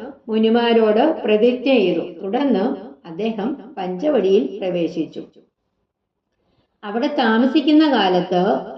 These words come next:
രാവണ സഹോദരിയായ ശൂർപണഖ ശ്രീരാമനെ സൻ-, ശ്രീരാമന്റെ സന്നിധിയിലെത്തി, ശ്രീരാമസന്നിധിയിലെത്തി. ലക്ഷ്മണൻ അവളെ വിരൂപയാക്കി. കാരണം, അവളുടെ നാസിക മുറിച്ചിട്ട് അവളെ വിരൂപയാക്കി.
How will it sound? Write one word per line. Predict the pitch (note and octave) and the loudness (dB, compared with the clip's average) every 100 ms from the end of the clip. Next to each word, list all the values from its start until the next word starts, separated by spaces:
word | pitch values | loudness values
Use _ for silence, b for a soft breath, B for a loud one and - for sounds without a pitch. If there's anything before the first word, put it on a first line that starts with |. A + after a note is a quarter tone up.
| G3+ | -2
രാവണ | G3 G3 G#3 C4 | 0 2 2 2
സഹോദരിയായ | - G#3+ - G3 A#3+ D#4+ D#4+ A3+ F3 E3 E3+ B3+ - - _ _ | 2 0 0 2 4 6 4 4 2 2 0 -2 -6 -16 _ _
ശൂർപണഖ | A#3 A3+ B3+ D4 C4 F3+ F3+ F3 - - - | 0 0 2 2 0 0 -2 -2 -6 -14 -6
ശ്രീരാമനെ | G3 F#3+ G#3+ B3 A3+ G3 F3+ A3+ F#3+ A#3+ - _ - | -2 2 4 4 4 4 2 0 -2 -10 -18 _ -6
സൻ-, | G#3 F#3+ - - | -4 -4 -8 -2
ശ്രീരാമന്റെ | G#3 G#3+ A3+ A3+ A#3 A3 B3+ D#4+ - - | 2 4 4 2 4 4 4 2 -2 -4
സന്നിധിയിലെത്തി, | A#3+ G#3+ G#3 G#3+ G3 F3+ - F3 D#3+ - - | 0 2 4 4 4 2 2 0 0 -2 -4
ശ്രീരാമസന്നിധിയിലെത്തി. | G#3+ G3+ A3 A3 B3+ E4 D#4+ A#3+ A3 G#3 G3+ D#3 - F3+ F#3+ D3 - - B B - | 2 4 4 2 2 2 2 4 4 4 4 2 2 2 4 2 -4 -16 B B -4
ലക്ഷ്മണൻ | F3+ - A#3+ A#3+ B3+ | -4 -4 -2 2 2
അവളെ | A3 G3+ A3 D4 | 2 2 2 2
വിരൂപയാക്കി. | A3 G3+ G#3 A#3 D4+ D4+ G3+ F3 - - | 2 4 4 4 4 4 4 0 -4 -6
കാരണം, | G3+ A3 | -4 -2
അവളുടെ | A3 A3 C4 D#4 C#4 | 0 2 2 2 0
നാസിക | G#3+ G3 G3+ A#3 A#3 | 0 2 0 2 2
മുറിച്ചിട്ട് | A#3+ G#3 G#3 A#3 A3 D4 | 4 4 2 2 2 2
അവളെ | G3+ A3+ | 2 2
വിരൂപയാക്കി. | F#3+ F3+ F#3+ G3 A3+ F#3 - - - | 4 4 6 6 4 4 -2 -8 -14